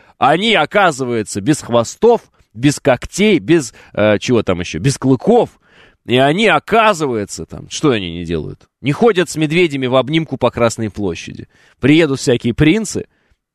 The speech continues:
из Египта. Из Египта! Где Египет, где современная Россия? Без обид, прекрасная страна Египет, конечно, но мы по, по чуть-чуть получше. Ну, мне так кажется. Ну, чуть-чуть, чуть-чуть, чуть-чуть.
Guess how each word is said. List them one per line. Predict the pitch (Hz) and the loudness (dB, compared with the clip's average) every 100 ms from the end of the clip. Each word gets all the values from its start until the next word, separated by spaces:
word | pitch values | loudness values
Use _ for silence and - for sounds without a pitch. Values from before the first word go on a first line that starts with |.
| - | -8
из | 113 120 | -4 2
Египта. | 156 147 135 - 73 _ _ _ _ _ _ _ _ _ _ _ _ | 0 0 -4 -4 -12 _ _ _ _ _ _ _ _ _ _ _ _
Из | - 156 | 0 2
Египта! | 185 240 226 269 - 120 92 - _ _ - | 2 0 2 -2 0 -6 -6 -10 _ _ -8
Где | 139 214 208 | -2 0 2
Египет, | 180 190 190 151 | 2 0 0 -2
где | 147 185 | 0 0
современная | 185 170 165 170 160 156 | 2 2 2 2 0 2
Россия? | 147 - 95 | 2 0 -2
Без | 98 185 | 0 2
обид, | 233 156 113 | 2 0 -2
прекрасная | 156 - 160 107 95 | -4 0 0 0 -8
страна | 95 143 185 254 | -6 0 2 2
Египет, | 208 131 117 104 - | 2 2 -2 -6 -6
конечно, | 101 95 87 - | -6 -6 -10 -6
но | 135 | -2
мы | 180 202 | -2 -2
по, | |
по | 156 - | -6 -12
чуть-чуть | 147 147 135 | -8 -8 -4
получше. | - 185 - - - _ _ _ _ _ _ | -2 -4 -8 -14 -18 _ _ _ _ _ _
Ну, | 175 226 | -2 0
мне | 208 | 2
так | 175 - | 0 2
кажется. | 160 92 - - - _ _ - | 0 0 -6 -18 -20 _ _ -4
Ну, | 247 | 0
чуть-чуть, | 160 - 120 80 - _ - | 0 -4 -12 -12 -14 _ -4
чуть-чуть, | 185 - 123 _ - | -4 -2 -4 _ -6
чуть-чуть. | 151 - 71 | -4 -4 -10